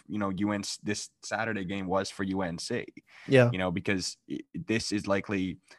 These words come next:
Speaker 1: two and two versus three and one right now
Speaker 2: Yeah.
Speaker 1: is a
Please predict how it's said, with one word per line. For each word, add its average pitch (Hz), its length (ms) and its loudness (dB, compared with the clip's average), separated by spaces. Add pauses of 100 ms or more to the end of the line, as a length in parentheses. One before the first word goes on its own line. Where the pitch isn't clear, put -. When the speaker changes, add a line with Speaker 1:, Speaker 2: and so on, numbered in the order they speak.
(360)
Speaker 1:
two 139 200 6
and 139 160 4
two 117 400 2
versus 101 320 0
three 107 320 2
and 107 180 -2
one 104 220 2
right 82 300 -2
now 76 360 -6
Speaker 2:
Yeah. 127 220 10
Speaker 1:
is 85 500 -4 (140)
a 87 160 -4